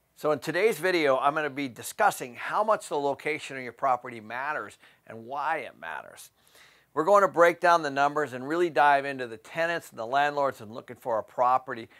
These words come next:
I'm also gonna give you some red flags that I think would be very interesting as you guys decide. All too often, I see investors looking at the deals and trying to decide, should I get a property in a great area that is more expensive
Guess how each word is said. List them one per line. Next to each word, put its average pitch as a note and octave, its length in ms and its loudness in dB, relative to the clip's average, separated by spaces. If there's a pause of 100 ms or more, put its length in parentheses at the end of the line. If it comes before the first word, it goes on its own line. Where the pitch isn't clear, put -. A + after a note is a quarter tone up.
(140)
I'm C#3+ 120 -2
also G3+ 220 6
gonna B3 220 0
give E3+ 200 -4
you E3 80 -6
some C#3 280 -6
red C#3 360 2
flags C3+ 760 2 (260)
that C3 140 -4
I B2 80 -2
think C3 280 -12
would B2 120 -10
be A2+ 120 -14
very C3+ 400 -8
interesting A#2 600 -16
as A2 180 -12
you A2 60 -14
guys G#2 320 -6
decide. - 440 -10 (180)
All G#3 200 8
too A#3 240 2
often, C#3+ 440 6
I A#2+ 80 -2
see C#3 220 -8
investors A#2+ 580 -2
looking C3 320 -6
at A#2+ 100 -12
the G#2 80 -18
deals D3+ 520 2
and A2 120 -14
trying C#3+ 220 0
to C3 60 -10
decide, C3+ 600 2
should C#3+ 160 -4
I A#2+ 100 0
get A#2 180 -2
a G#2 40 -4
property C#3+ 480 2
in A2 100 -14
a G2+ 40 -16
great G#2 280 -10
area F3 580 2 (300)
that A#2+ 100 -6
is G#2 100 -10
more A2+ 180 -6
expensive D#3 600 -4